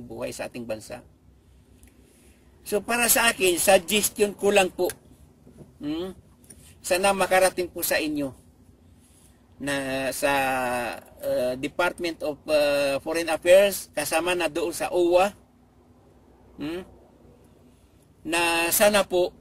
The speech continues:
kung mangyari lang sana, para magkaroon ng trabaho ang ating mga empleyado dito na inyong itinalaga sa embahada, sa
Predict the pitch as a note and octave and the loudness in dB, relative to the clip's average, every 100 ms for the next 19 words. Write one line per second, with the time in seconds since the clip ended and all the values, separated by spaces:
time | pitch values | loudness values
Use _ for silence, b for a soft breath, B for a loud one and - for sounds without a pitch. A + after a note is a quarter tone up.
0 | - - - - - _ _ _ _ - | -20 -20 -20 -20 -20 _ _ _ _ -20
1 | _ F#3+ F#3+ G3 G3+ G3+ G3 F#3+ F#3+ F#3 | _ -4 0 0 2 4 4 2 0 0
2 | G3 E3+ D#3+ D3+ - _ _ D3+ E3 F3 | 0 0 -2 -6 -10 _ _ -2 0 0
3 | F3+ - F3 F3 E3 D#3+ D#3 D3 D#3 D#3+ | -2 0 -2 0 -2 -2 -6 -6 0 0
4 | D#3+ D#3+ D#3 C3+ C3+ - - D3 C#3 C#3 | 2 -4 -6 -6 -6 -10 -10 -10 -8 -8
5 | C#3 B2+ B2 B2 A#2+ _ _ _ _ _ | -8 -8 -10 -12 -16 _ _ _ _ _
6 | - D3+ E3+ F#3 F3+ E3+ F3+ D#3 B2 - | -10 -8 0 2 4 2 0 0 -6 -10
7 | - C3 C3+ C3+ - D3 D3+ D#3 D#3+ D#3+ | -16 -12 -10 -10 -8 -6 -6 -6 -8 -2
8 | D#3 D#3+ D#3 D3 C#3 C3 D3+ D3 D#3 D#3+ | 0 2 2 0 -2 -4 -6 -2 0 0
9 | E3 D3 C#3 - b b b b b _ | -2 -4 -6 -8 b b b b b _
10 | - | -6